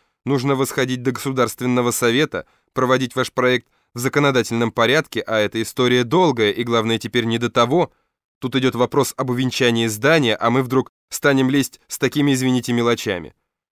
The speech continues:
Словом, это неудобно, несвоевременно, просто нельзя, а потому нечего об этом разговаривать. Земцы опешили, но сдаться сразу и уехать с носом им не хотелось. Агрономский в глубине души, сильно задетый за самолюбие,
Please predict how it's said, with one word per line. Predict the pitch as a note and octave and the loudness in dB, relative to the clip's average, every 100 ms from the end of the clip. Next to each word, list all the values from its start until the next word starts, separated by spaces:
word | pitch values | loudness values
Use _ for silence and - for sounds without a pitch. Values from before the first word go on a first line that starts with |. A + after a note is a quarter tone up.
| _ | _
Словом, | - G3 F3 | -2 2 2
это | D#3 C3+ | 2 2
неудобно, | C3+ C#3 B2+ G3 D3 | 2 2 2 2 2
несвоевременно, | C#3+ C3 - A#2+ A#2+ C#3+ F3 C#3+ C3+ B2+ - _ | 0 0 0 0 2 2 2 2 0 -2 -4 _
просто | A3+ E3+ - | 2 2 2
нельзя, | A2 A2 F#2+ F#2 - _ _ _ | -4 -4 -4 -6 -6 _ _ _
а | C#3 | -2
потому | D#3+ G3 F#3+ | 0 0 2
нечего | F3+ D3 C#3 | 0 0 0
об | C3+ | 0
этом | B2+ A2+ | 0 -2
разговаривать. | G#2 G#2 F#2 D2 - _ _ _ _ _ _ _ _ _ _ _ _ | 0 -2 -4 -6 -14 _ _ _ _ _ _ _ _ _ _ _ _
Земцы | G2+ B2+ C3 C#3 | -4 -2 0 0
опешили, | C3+ - F#3 - A2 G#2 | 0 0 -4 -2 -4 -2
но | A2 | -2
сдаться | A2 B2 A#2+ - | -2 -2 -2 -4
сразу | - A#2+ A#2 A2+ | -4 -2 0 -2
и | - B2 | -4 -2
уехать | A2+ A2 - G#2 | 0 -2 -2 -6
с | B2 | -4
носом | C3 C#3 D3 C3+ _ _ | -4 -2 -2 -4 _ _
им | A#2 G#2+ | -6 -4
не | G#2+ | -4
хотелось. | B2+ B2 B2+ F#2 - - _ _ _ _ _ _ _ _ | -4 -4 -2 -4 -6 -18 _ _ _ _ _ _ _ _
Агрономский | - B2+ E3 F#3+ - E3 | -6 0 2 2 0 -4
в | C3+ | -4
глубине | C#3+ C#3+ D#3 D3 | -2 0 0 0
души, | C#3+ - F3 D#3 - _ _ | -2 -2 -2 -4 -6 _ _
сильно | - F#3+ D#3+ C#3+ | -6 -2 0 2
задетый | C3+ C#3+ C#3 B2 | 2 0 0 -2
за | A#2+ | -2
самолюбие, | C3 B2+ D3+ E3+ C#3+ C#3 | 0 0 0 0 2 0